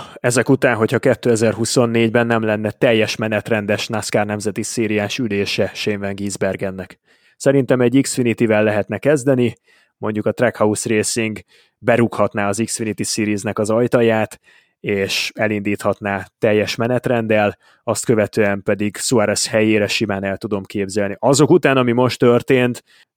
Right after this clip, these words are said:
meg kell lovagolni ezt a hullámot. Új-Zélandról, Ausztráliából olyan figyelem övezi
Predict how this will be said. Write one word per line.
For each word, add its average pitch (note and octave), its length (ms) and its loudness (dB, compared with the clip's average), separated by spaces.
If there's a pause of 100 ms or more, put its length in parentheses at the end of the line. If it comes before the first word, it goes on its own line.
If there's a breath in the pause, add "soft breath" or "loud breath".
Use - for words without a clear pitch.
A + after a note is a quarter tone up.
(100)
meg B2 160 0
kell A#2 180 4
lovagolni G#2 840 0
ezt - 200 -10
a - 60 -2
hullámot. G#2 680 2 (260 soft breath)
Új-Zélandról, A2+ 1120 4 (100)
Ausztráliából A2+ 1200 2
olyan B2+ 280 4
figyelem A#2+ 500 2
övezi A#2 600 2